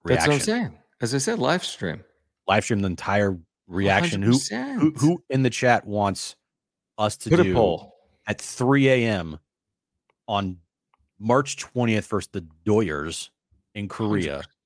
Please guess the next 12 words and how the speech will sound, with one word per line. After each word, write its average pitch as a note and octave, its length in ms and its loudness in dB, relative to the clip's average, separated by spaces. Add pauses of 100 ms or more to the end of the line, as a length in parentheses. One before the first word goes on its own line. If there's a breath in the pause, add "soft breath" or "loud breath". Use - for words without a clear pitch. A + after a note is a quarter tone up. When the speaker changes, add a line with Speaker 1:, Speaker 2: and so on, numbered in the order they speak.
(400)
Speaker 2:
To, B2+ 60 0
to A2 240 -6
me, C3 140 4
just A#2 240 -2 (120)
light B2 320 0
this C3 140 -2
thing A2 300 -2
up, G2 240 -2 (280)
do G2 60 -8
a G2 40 -2 (120)
Speaker 1:
Yes. A2+ 180 -2
Speaker 2:
full G#2+ 400 0